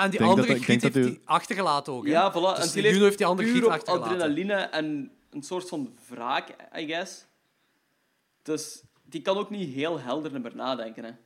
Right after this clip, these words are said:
Speaker 1: Ja, maar het was precies wel zo
Speaker 3: Cool,
Speaker 1: eh,
Speaker 3: cold-blooded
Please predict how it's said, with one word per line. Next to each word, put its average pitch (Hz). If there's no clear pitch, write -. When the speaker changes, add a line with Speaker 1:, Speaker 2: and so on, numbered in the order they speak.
Speaker 1:
Ja, 160
maar 180
het -
was 220
precies -
wel 247
zo 196
Speaker 3:
Cool, 254
Speaker 1:
eh, 160
Speaker 3:
cold-blooded 240